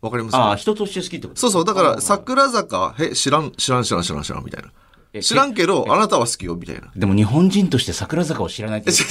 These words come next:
Speaker 1: う違う違う。
Speaker 2: 相当難しいですよ、
Speaker 1: た-、
Speaker 2: なんか。
Speaker 1: 例えの話です。
Speaker 2: ああ、そうそうそう。
Speaker 1: そう。だから、さ-、いや、いい曲書いたんだよ、百万枚売れたんだよ。
Speaker 2: ええ。
Speaker 1: へえ。よかったじゃないですか、みたいな。
Speaker 2: <laughs> そ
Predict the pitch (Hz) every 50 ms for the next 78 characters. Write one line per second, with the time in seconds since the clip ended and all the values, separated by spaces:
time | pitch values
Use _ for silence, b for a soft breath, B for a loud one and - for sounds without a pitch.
0 | 202 254 220 175 160 - 220 233 156 151 180 - - 214 240 240 220 214 180 185
1 | 202 190 - 175 131 - 156 101 104 104 220 - 294 285 277 233 170 131 110 139
2 | 143 135 123 120 113 139 - 143 101 - 165 208 180 170 180 165 - b b b
3 | b b b b b - 185 175 175 - - - - 110 135 139 135 139 175 208
4 | 202 175 214 165 135 - 170 190 208 196 175 165 151 131 120 117 110 113 110 110
5 | 131 131 123 139 156 165 180 185 180 165 147 143 - 165 160 156 143 127 113 101
6 | 95 90 87 - - 98 90 87 110 110 110 110 110 113 110 117 117 - _ _
7 | _ _ _ _ _ - _ _ _ - - - 87 85 - 71 64 65 64 65
8 | - - - - - - - - - - - _ - - - - 247 247 - -
9 | - - - - - - 302 - - 285 - 311 - - 294 277 - 285 - -
10 | 170